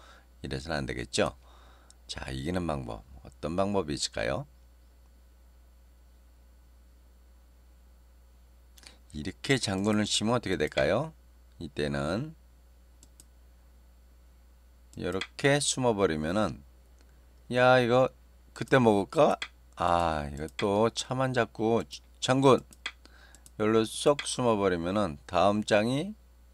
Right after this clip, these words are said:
예, 차를 죽이는 장밖에 없는데 안 되겠죠? 예, 차 잡고 졌어요, 장기는. 안 되겠습니다. 그러면 여기서 정답을 알아보겠습니다. 이때는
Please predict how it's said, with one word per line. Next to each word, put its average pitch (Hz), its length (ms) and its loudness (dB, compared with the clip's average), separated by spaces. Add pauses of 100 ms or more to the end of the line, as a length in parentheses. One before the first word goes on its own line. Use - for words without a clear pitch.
(360)
예, 120 440 0
차를 135 360 0
죽이는 120 400 -2
장밖에 117 400 0
없는데 107 480 2
안 90 160 -2
되겠죠? 95 480 0 (800)
예, 104 260 2
차 143 540 6
잡고 143 440 -2
졌어요, 98 460 0
장기는. 82 640 -2 (680)
안 71 120 -8
되겠습니다. 65 760 -4 (1160)
그러면 73 340 -8
여기서 69 340 -6
정답을 67 520 -6
알아보겠습니다. 60 760 -12
이때는 90 640 -4